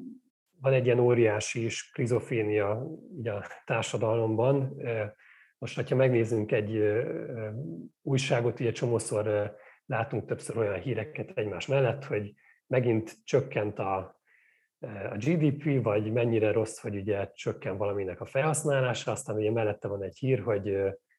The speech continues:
már, ö, megint mennyire olvad az északi sark. És, ö, tehát nyilván a kettő nagyon-nagyon összefügg. Tehát ugye egy olyan társadalmi-gazdasági rendszerben, ami arról szól, hogy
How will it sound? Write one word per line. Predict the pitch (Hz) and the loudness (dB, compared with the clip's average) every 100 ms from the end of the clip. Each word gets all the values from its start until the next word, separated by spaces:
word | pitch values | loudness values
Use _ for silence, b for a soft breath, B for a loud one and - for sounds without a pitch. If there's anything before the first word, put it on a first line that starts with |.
| _ _ _ | _ _ _
már, | 104 101 | -10 -4
ö, | 104 104 104 | -2 0 0
megint | 117 139 110 107 104 | -4 -4 -4 -2 -2
mennyire | 101 101 98 98 95 - | -2 -4 -4 -4 -6 -8
olvad | 113 101 101 | -10 -8 -8
az | 95 | -6
északi | 104 - - 107 | -8 -8 -10 -8
sark. | - 95 - - b b b b | -6 -8 -8 -14 b b b b
És, | 127 - | -6 0
ö, | 135 127 135 160 175 | 6 6 6 4 0
tehát | 143 170 | -2 4
nyilván | 165 135 | 6 6
a | |
kettő | - 135 - | 6 2 2
nagyon-nagyon | 135 127 113 113 110 | 2 4 4 2 0
összefügg. | 113 - 107 110 | -2 -6 -10 -8
Tehát | - 107 120 | -4 -2 0
ugye | 117 | 4
egy | 120 117 120 | 4 2 0
olyan | 135 143 147 | 2 6 6
társadalmi-gazdasági | 135 135 135 117 117 117 113 - 107 107 | 6 2 0 0 0 0 -2 -4 -4 -2
rendszerben, | 113 113 117 113 | -2 -2 -2 0
ami | 110 110 | 2 2
arról | 123 110 | 4 2
szól, | - 107 104 | 0 0 0
hogy | 107 104 104 | 0 -2 -2